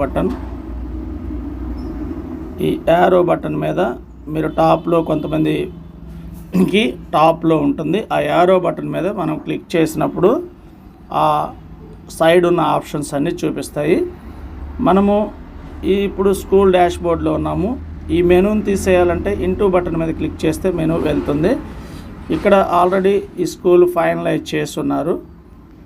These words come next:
స్కూల్ ఫైనలైజ్ అనేది చేయడం జరిగింది. ఇక్కడ మీరు గమనించినట్టయితే ఫిఫ్త్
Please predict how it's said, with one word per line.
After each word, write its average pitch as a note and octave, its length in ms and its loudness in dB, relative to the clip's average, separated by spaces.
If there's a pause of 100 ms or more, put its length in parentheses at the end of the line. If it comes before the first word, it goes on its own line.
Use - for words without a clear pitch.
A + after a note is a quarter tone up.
(120)
స్కూల్ F3+ 360 6
ఫైనలైజ్ E3+ 520 4
అనేది D#3+ 280 2 (220)
చేయడం E3+ 280 2 (100)
జరిగింది. D3+ 360 -2 (760)
ఇక్కడ A3 180 0 (240)
మీరు G3 200 0
గమనించినట్టయితే F#3+ 840 0 (420)
ఫిఫ్త్ F3+ 260 0